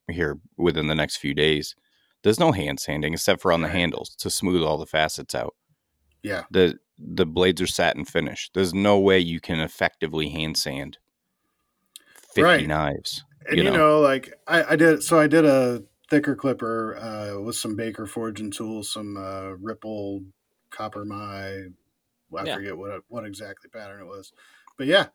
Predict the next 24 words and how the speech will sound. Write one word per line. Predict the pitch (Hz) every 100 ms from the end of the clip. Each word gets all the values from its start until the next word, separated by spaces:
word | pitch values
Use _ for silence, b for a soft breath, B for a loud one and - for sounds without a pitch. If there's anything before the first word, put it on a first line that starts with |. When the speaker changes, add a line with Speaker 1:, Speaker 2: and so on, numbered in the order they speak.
| _ _ _
Speaker 2:
I | 143
sat | - - 123
down | 117 131 151
and | 143 123
hand | - 135 143
sanded | - 113 104 101
that | 92
thing | - 98 87
'cause | 107 95 -
you've | 123 110
gotta | 113 131 156
do | 117 123
that | 120 120 -
for | 131
those. | 113 101 90 85
Like, | 101 95
there's | 123 107
no | 113 120 120 120
substitution. | 110 131 113 110 - 123 127 98 90
You | 117
can't | - 117 117 -
belt | 110 101
finish | - 107 98 -
that. | 101 98 104